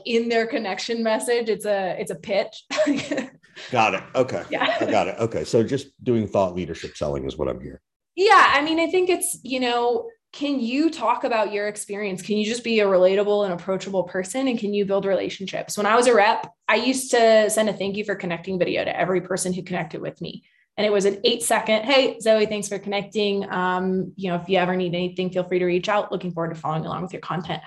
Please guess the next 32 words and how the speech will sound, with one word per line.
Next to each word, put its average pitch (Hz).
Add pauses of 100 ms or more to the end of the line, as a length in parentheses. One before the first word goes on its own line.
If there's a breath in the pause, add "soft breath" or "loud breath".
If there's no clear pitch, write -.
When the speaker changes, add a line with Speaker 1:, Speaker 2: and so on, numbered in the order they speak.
Speaker 1:
Have -
a 180
great 175
day." 165
Maybe 240
I 233
would 233
in-, 220
include 220
something 202
really 185
personal. - (460 soft breath)
Speaker 2:
Yep. 185
Speaker 1:
No 240
pitch, 240
no 208
ask, 185
no 190
anything. - (180 soft breath)
Speaker 2:
Yep. 101
Speaker 1:
I -
would 208
start 220
engaging 226
on 220
their 214
content. 220
It, -
it's -
a 330
longer 269
play. -